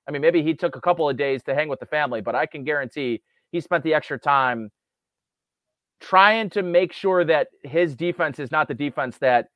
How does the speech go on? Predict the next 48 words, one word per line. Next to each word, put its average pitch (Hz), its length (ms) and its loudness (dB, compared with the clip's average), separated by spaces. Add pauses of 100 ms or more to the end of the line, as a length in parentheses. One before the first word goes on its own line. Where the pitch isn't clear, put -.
(520)
gets 180 220 4
them 147 400 4
back 143 320 6
on 135 200 0
their, 127 340 2
their 131 200 -2
trajectory 123 640 -6
upward. 104 360 -4
You 110 60 -10
know 139 80 2
what 147 80 4
I 139 60 0
mean? 143 120 -2
I 151 80 6
think 180 220 -2
that's, 175 280 2 (260)
that's 190 180 4
really 214 220 2
probably 180 420 0
where 151 140 2
this 139 140 -8
Bills 151 260 0
defense 147 340 -6
is 120 140 -10
looking 127 320 -6
and 113 100 -10
preparing 151 460 -4
for, 113 220 -6
is 110 120 -8 (220)
you 220 80 -2
just 254 160 -4
don't 269 120 8
wanna 208 200 6
be 175 160 2
the 147 80 0
defense 151 580 -2 (300)
that 156 240 6 (640)
feels 170 240 4
like 147 240 2
you 139 140 -6
kick - 380 -6
the 139 120 0
Green 131 240 -6
Bay 123 120 0
Packers 123 400 -4
back 120 220 -4
on 90 120 -8
track. - 300 -12